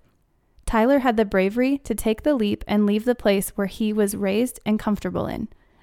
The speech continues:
Unfortunately, you may not have had the same support from family and friends to show up differently and redesign the life that you want to live,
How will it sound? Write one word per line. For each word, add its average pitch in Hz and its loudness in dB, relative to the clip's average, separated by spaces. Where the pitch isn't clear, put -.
Unfortunately, 247 2
you 277 6
may 269 6
not 214 0
have 196 -2
had 208 -2
the 208 -2
same 214 0
support - 0
from 190 -2
family 202 0
and 190 -2
friends 208 0
to 220 -6
show 220 0
up 220 0
differently 196 -2
and 208 0
redesign 233 2
the 202 2
life 196 -2
that - -2
you 226 2
want 214 2
to - -4
live, - -6